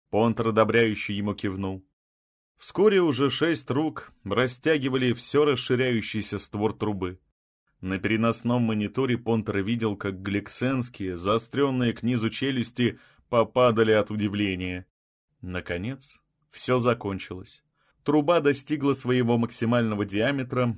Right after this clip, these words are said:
и ее дно покоилось на полу вычислительной камеры. Понтер посмотрел на Тукану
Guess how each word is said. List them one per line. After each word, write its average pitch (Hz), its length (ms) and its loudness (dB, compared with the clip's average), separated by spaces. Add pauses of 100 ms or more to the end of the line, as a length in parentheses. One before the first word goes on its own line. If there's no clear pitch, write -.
и 92 60 -6
ее 104 320 2
дно 120 400 0
покоилось 117 800 0
на 107 80 2
полу 110 320 4
вычислительной 104 800 -4
камеры. 85 480 -8 (500)
Понтер 147 420 2
посмотрел 143 580 2
на 135 140 -2
Тукану 135 640 0